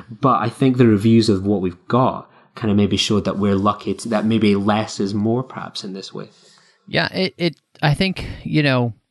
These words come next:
Speaker 2: part of it i-, is, is always gonna be what you're going to add. Um, and so, you know, I, I, I do think for me, part of it was reading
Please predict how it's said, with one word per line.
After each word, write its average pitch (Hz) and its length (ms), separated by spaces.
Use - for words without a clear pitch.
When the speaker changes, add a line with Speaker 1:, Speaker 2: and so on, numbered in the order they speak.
Speaker 2:
part 175 280
of 160 80
it 139 260
i-, 123 160
is, 131 320
is 135 320
always 131 300
gonna 123 160
be 110 160
what 107 280
you're 104 160
going 101 320
to - 240
add. 87 420
Um, 95 380
and 101 260
so, 95 380
you 117 100
know, 104 120
I, 95 300
I, 120 240
I 120 140
do 127 260
think 117 380
for 123 180
me, 117 440
part 175 280
of 147 80
it 135 120
was 113 600
reading 139 600